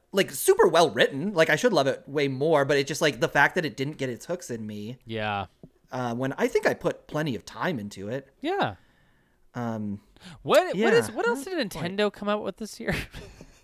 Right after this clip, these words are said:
Speaker 1: I don't, I, nothing for me.
Speaker 2: I don't wanna, like,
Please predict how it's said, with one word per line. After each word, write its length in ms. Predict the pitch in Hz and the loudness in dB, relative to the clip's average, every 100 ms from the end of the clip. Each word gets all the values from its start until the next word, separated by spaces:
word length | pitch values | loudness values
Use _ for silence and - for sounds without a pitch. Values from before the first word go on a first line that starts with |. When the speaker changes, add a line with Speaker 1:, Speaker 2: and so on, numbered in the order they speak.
| _ _ _ - | _ _ _ -20
Speaker 1:
I 80 | - | -14
don't, 160 | 135 131 - - - | -12 -12 -16 -20 -14
I, 200 | 123 131 | -12 -10
nothing 420 | 139 139 170 220 202 | -8 -6 -4 -4 -6
for 140 | 202 | -6
me. 420 | 156 220 190 226 - _ | -6 -6 -6 -8 -12 _
Speaker 2:
I 100 | 147 | -12
don't 220 | 151 180 202 | -6 -6 -4
wanna, 200 | 220 190 | -4 -2
like, 440 | 147 117 107 - | 0 0 -2 -12